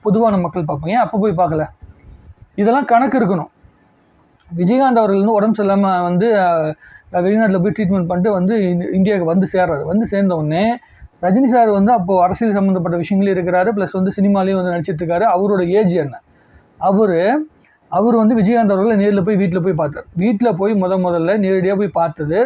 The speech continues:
அவரா போய் வந்து பார்த்தது வந்து ரஜினி சார் மட்டும்தான் பெரிய நடிகர்கள். அப்ப யாருமே போய் பார்க்கல. இன்னொரு விஷயம் என்னன்னா, ரஜினி சாரோட வயதுக்கு அவர் அவ்வளோ பெரிய அளவுக்கு வந்து எல்லாத்துக்கூடயும் கான்டாக்ட்ல இருக்காரு, மெனக்கெட்டு அவர் போய் நேர்ல போய் பார்க்க ரெடியா இருக்காரு.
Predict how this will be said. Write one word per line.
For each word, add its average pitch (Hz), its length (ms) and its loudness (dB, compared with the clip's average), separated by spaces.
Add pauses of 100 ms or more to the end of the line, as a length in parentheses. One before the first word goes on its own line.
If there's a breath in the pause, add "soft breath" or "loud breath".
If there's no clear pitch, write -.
(480 soft breath)
அவரா 208 300 2
போய் 226 140 0
வந்து 196 200 0
பார்த்தது 175 320 0
வந்து 185 160 -2
ரஜினி 185 180 0
சார் 160 200 -2
மட்டும்தான் 147 400 -8 (500)
பெரிய 196 320 0
நடிகர்கள். 151 440 -4
அப்ப 180 280 -4
யாருமே 185 320 2
போய் 165 220 -4
பார்க்கல. 147 260 -4 (480 soft breath)
இன்னொரு 285 260 2
விஷயம் 269 220 2
என்னன்னா, 190 240 0
ரஜினி 202 400 4
சாரோட 226 300 2
வயதுக்கு 220 560 2
அவர் 208 180 2
அவ்வளோ 190 340 2
பெரிய 190 220 0
அளவுக்கு 220 280 0
வந்து 220 220 0
எல்லாத்துக்கூடயும் 185 560 0
கான்டாக்ட்ல 180 380 -2
இருக்காரு, 160 360 0 (500 soft breath)
மெனக்கெட்டு 185 340 -2
அவர் 180 160 -2
போய் 180 140 0
நேர்ல 180 240 -2
போய் 170 140 -4
பார்க்க 175 260 -2
ரெடியா 175 260 0
இருக்காரு. 151 320 -2